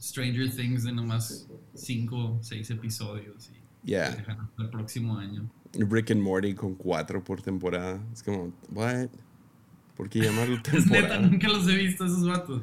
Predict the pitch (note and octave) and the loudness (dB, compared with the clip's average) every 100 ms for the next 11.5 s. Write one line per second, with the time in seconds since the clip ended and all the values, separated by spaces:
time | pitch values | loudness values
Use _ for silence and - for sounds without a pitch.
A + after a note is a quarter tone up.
0 | - A2+ B2 G#2 C3 C#3 A#2 A#2 B2+ F3 | -4 0 0 2 4 4 4 4 4 2
1 | D#3+ B2+ G#2 G2 G2 C#3 B2+ A2+ A2+ A2+ | 0 0 0 2 2 0 0 -2 -2 -4
2 | A#2 A2+ A#2 A2+ F2 - G2 A#2 G2 F#2+ | -2 -2 -2 -6 -6 -4 -4 -4 -8 -10
3 | - - E2 E2+ - - F#2+ F#2+ G#2 - | -10 -8 -8 -6 -4 -2 -2 -2 -2 -2
4 | G2 A2 - - G#2+ C3 E3 - - - | -4 -6 -8 -8 -6 -6 -8 -14 -18 -20
5 | - - - - - - - - - - | -20 -20 -20 -20 -20 -20 -20 -20 -20 -20
6 | - - A2+ F#2 - - D#2 E2 E3 D#3+ | -12 -2 0 0 -2 -2 0 0 0 0
7 | A2 - - A#2+ - G3+ G#3+ B2+ A2 G#2 | -2 -4 -4 0 2 4 4 2 2 2
8 | F2 B2 F#3+ D#4 - - - - B2 - | 0 -2 -4 -8 -14 -20 -16 -14 -12 -14
9 | - - - - - - - - - F#2+ | -20 -20 -20 -20 -20 -20 -20 -18 -6 -2
10 | F#2+ A2+ C#3 C3+ - _ - - C3 A#2 | 2 2 2 -2 -8 _ -18 -8 -4 -4
11 | A2+ - A#2+ A#2+ | -6 -6 -6 -8